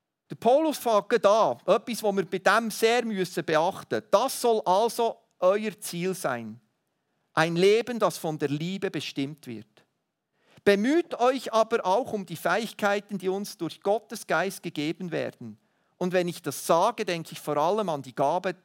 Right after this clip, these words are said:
des prophetischen Redens. Wenn jemand in einer von Gott eingegebenen Sprache redet,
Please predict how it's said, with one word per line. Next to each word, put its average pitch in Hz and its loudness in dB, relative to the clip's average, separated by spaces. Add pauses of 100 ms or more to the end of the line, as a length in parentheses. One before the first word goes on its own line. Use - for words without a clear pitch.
des 131 -8
prophetischen 143 -6
Redens. 120 -8 (840)
Wenn 202 2
jemand 294 4
in 220 -2
einer 220 2
von 175 -2
Gott 254 -2
eingegebenen 214 -2
Sprache 196 -2
redet, 147 -2